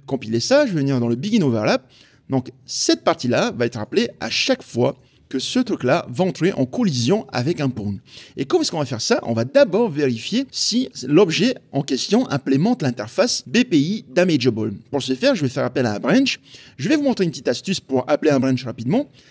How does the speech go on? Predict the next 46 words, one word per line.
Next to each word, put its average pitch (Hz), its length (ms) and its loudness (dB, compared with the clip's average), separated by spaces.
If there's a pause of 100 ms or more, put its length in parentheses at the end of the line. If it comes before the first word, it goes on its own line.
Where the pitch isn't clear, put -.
(120)
Vous 139 160 0
allez 127 160 6
maintenir 233 600 2
la 151 140 0
touche 151 220 -10
B 185 160 2
de 147 80 -4
votre 131 240 -6
clavier 131 400 -2
enfoncée 151 460 -2 (280)
et - 80 -2
vous 127 140 2
allez 135 100 6
faire 262 160 0
un 196 80 2
clic 170 220 -4
gauche. 123 280 -2 (320)
Ça - 200 0
va 240 100 4
vous 151 140 -2
créer - 320 2 (100)
un 123 140 -2
branch 165 420 2
automatiquement. 165 680 -2
Donc 185 160 -6
vous 247 120 -2
allez 185 160 8
brancher 139 240 -2
ça 98 200 -2
là. - 300 0 (260)
Et - 60 -2
ensuite, 196 260 2
le - 200 2
other 156 380 6
actor, 214 440 0 (260)
vous 135 160 -2
allez 131 160 4
tirer 127 200 -2
un 117 100 -4
câble 117 240 -2
ici 294 300 -4 (340)
et - 80 -2
vous 139 120 2
allez 131 100 4
taper 240 340 -2
those 190 600 2